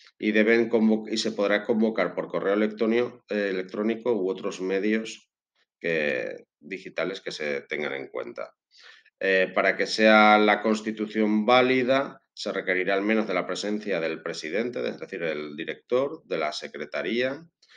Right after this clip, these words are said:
y más de la mit-, de la mitad más uno del total con derecho a voto de los miembros. El régimen de funcionamiento, pues, adoptará también esos acuerdos en los casos de que sería la revocación del director, la aprobación del presupuesto o el proyecto lingüístico de centro con dos tercios de los miembros.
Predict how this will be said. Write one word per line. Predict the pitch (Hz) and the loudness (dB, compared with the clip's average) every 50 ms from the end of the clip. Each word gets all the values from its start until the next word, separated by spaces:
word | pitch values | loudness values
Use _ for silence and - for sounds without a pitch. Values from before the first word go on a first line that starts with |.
| - _ _ | -20 _ _
y | - 92 90 90 90 90 87 82 - - - | -6 -4 -2 0 0 -2 -2 -4 -6 -12 -12
más | 82 95 101 104 104 104 | -10 -6 -4 -4 -4 -2
de | 110 110 | 0 0
la | 107 104 | 0 2
mit-, | 101 101 104 101 104 - - _ | 0 0 -2 -4 -8 -14 -20 _
de | - 92 98 98 98 98 95 | -16 -14 -12 -10 -8 -4 -2
la | 95 90 | -2 -2
mitad | 92 92 92 98 98 | -2 -4 -4 -4 -4
más | 107 107 104 101 101 - | -2 -2 -2 -2 -4 -4
uno | 107 107 107 101 | -4 -4 -2 -2
del | 101 95 92 - | -2 -4 -6 -6
total | 107 104 - - 110 113 120 - - - _ _ _ _ _ _ _ _ | -6 -6 -2 0 0 0 0 -2 -4 -10 _ _ _ _ _ _ _ _
con | - 98 90 87 | -8 -6 -4 -2
derecho | 85 82 85 82 80 - 71 | -2 -2 -4 -4 -4 -6 -8
a | 67 | -6
voto | 64 67 69 - - 67 - _ _ _ _ _ _ _ | -6 -8 -10 -10 -12 -16 -16 _ _ _ _ _ _ _
de | - 76 78 | -12 -8 -6
los | 78 78 76 - | -6 -6 -8 -10
miembros. | 71 69 67 67 64 65 65 - - - - - _ _ _ _ _ _ _ _ _ _ _ - | -14 -14 -14 -14 -16 -18 -18 -18 -20 -20 -20 -20 _ _ _ _ _ _ _ _ _ _ _ -4
El | - 101 101 98 98 | 0 0 0 0 0
régimen | 104 113 110 - 110 117 113 110 | -2 -2 -2 -2 0 2 2 2
de | 107 107 | 2 0
funcionamiento, | 107 113 110 107 107 110 107 110 107 110 123 127 123 117 - 90 82 | 0 -2 -4 -2 0 0 2 2 4 4 4 2 2 0 -2 -4 -8
pues, | 80 80 82 | -8 -8 -6
adoptará | 78 78 76 - - 82 82 85 85 | -6 -6 -6 -6 -6 -4 -4 -4 -2
también | 82 95 95 92 92 101 104 104 110 | -2 -2 -2 0 0 0 0 0 0
esos | 104 104 107 98 - | -2 -2 -4 -8 -8
acuerdos | 92 85 - - 95 90 82 80 69 67 69 69 - | -8 -10 -8 -4 -4 -2 -2 -2 -6 -8 -12 -12 -12
en | 71 | -12
los | 69 69 - | -12 -12 -12
casos | - 71 73 - 82 80 78 | -12 -12 -12 -12 -12 -12 -10
de | 85 80 | -10 -8
que | - 82 80 | -8 -8 -10
sería | - 82 78 82 82 78 | -10 -10 -8 -6 -4 -4
la | 71 65 | -4 -6
revocación | 69 69 67 67 - 67 67 - 73 71 73 | -6 -8 -10 -10 -12 -12 -12 -12 -12 -10 -10
del | 71 69 69 | -10 -10 -8
director, | 73 73 73 - - - - 135 135 131 131 131 127 | -8 -8 -8 -8 -6 0 2 4 6 6 6 6 6
la | 117 87 | 4 2
aprobación | 78 - - 85 - 76 - - 78 78 | 0 0 -2 -4 -4 -4 -4 -6 -8 -6
del | 80 78 - | -6 -8 -8
presupuesto | 73 73 - - 82 82 - 123 131 135 131 127 - - 123 123 123 127 123 | -12 -16 -14 -14 -16 -10 -4 -2 -2 -2 -2 -4 -6 -4 0 0 2 2 2
o | 113 95 | 0 0
el | 87 87 82 | -2 -2 -4
proyecto | 78 78 78 76 - - 82 | -4 -6 -6 -6 -6 -8 -8
lingüístico | 78 76 76 76 78 78 - - 87 - 87 85 | -8 -6 -6 -8 -8 -10 -10 -12 -10 -6 -4 -4
de | 85 82 | -4 -4
centro | 82 85 85 87 87 95 - | -4 -6 -8 -8 -8 -10 -10
con | - 82 78 | -8 -8 -8
dos | 80 - | -8 -10
tercios | - 82 78 - 92 92 | -12 -14 -16 -16 -18 -16
de | - | -12
los | 76 67 62 67 | -12 -12 -12 -12
miembros. | 67 65 64 64 62 - 58 60 - - - - - - | -16 -18 -18 -18 -18 -20 -20 -20 -20 -18 -16 -16 -16 -18